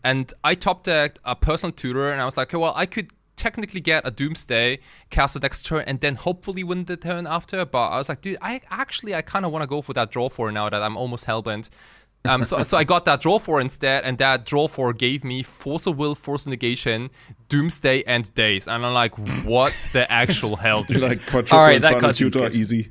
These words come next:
Speaker 1: Dude, that was, like, insane
Speaker 3: Did you
Speaker 1: to
Speaker 3: cast,
Speaker 1: me.
Speaker 3: like, personal
Speaker 1: <laughs> It's like,
Speaker 3: tutor
Speaker 1: okay.
Speaker 3: and then four Vamps underneath it?
Speaker 1: Say again?
Speaker 3: <laughs> It's, like, four Vamps underneath your personal tutor.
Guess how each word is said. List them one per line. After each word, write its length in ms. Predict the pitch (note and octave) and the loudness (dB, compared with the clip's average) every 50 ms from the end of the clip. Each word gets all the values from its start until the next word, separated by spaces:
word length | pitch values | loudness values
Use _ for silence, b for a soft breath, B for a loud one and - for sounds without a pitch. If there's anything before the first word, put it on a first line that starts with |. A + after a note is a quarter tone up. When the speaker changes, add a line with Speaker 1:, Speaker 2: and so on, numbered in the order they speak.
| - - | -12 -10
Speaker 1:
Dude, 340 | - C3+ B2 B2 C3 C3 - F3 | -8 -6 -4 -4 -4 -4 -6 -2
that 180 | - C#3+ C#3 D3+ | 2 4 4 6
was, 280 | E3+ E3 D#3+ D#3 D3 C#3 | 6 4 4 2 2 2
like, 280 | C3+ B2 A#2 A2+ - - | 2 4 4 2 0 -2
insane 1000 | - C#3+ C3+ C3 B2+ B2+ A#2+ - _ _ - C#3 - - - - C3 B2 B2 B2 | 2 2 2 2 2 -2 -6 -12 _ _ -6 -2 -2 0 2 4 4 4 4 2
Speaker 3:
Did 100 | B2 B2 | 2 2
you 60 | C3+ - | 2 4
Speaker 1:
to 40 | D#3 | 6
Speaker 3:
cast, 220 | D3 C#3+ C#3 - | 6 6 6 2
Speaker 1:
me. 60 | C#3+ | 0
Speaker 3:
like, 100 | - D#3+ | 0 4
personal 300 | - C#3 - - - A3+ | 4 4 4 4 4 2
Speaker 1:
<laughs> 0 | |
It's 80 | F#3+ - | 4 4
like, 120 | D3+ D#3 | 4 4
Speaker 3:
tutor 120 | D#3 D3+ C#3+ | 4 4 4
Speaker 1:
okay. 140 | C3 B2 B2+ | 4 4 4
Speaker 3:
and 100 | A#2+ A2+ | 2 0
then 40 | G#2 | -4
four 320 | - - - - D3 C#3 A#2 | -6 -8 -2 0 2 2 6
Vamps 320 | - B2 A#2+ - - - | 6 6 4 4 0 -4
underneath 380 | G#2 G#2 G#2 G#2+ G#2+ G#2+ - - | -2 -2 -2 -2 -2 -4 -6 -12
it? 120 | - - _ - _ _ _ _ _ _ _ _ _ _ _ _ _ _ _ _ - - | -14 -14 _ -20 _ _ _ _ _ _ _ _ _ _ _ _ _ _ _ _ -10 -6
Speaker 1:
Say 140 | - D3 C#3 | -2 -2 0
again? 220 | C3 D3 E3 B2 - - A2+ | 0 0 0 -2 -4 -4 -10
Speaker 3:
<laughs> 120 | F#2+ - - | -10 -6 -4
It's, 120 | A#2+ - | -2 0
like, 160 | C3+ A#2+ - | 0 -2 -2
four 220 | - - - C3+ A#2 | -4 -4 -2 0 2
Vamps 300 | G#2+ A#2+ A#2 A2 - - | 4 4 2 2 0 -2
underneath 340 | G#2+ G2+ G#2 G#2 G#2+ G2+ - | -2 -2 0 -2 -2 -2 -4
your 80 | A2 | -6
personal 380 | - A2 G#2 - - - G#2 - | -2 -2 -4 -4 -4 -10 -12 -10
tutor. 340 | - - G2 - A2 G#2+ | -10 -10 -8 -8 -8 -10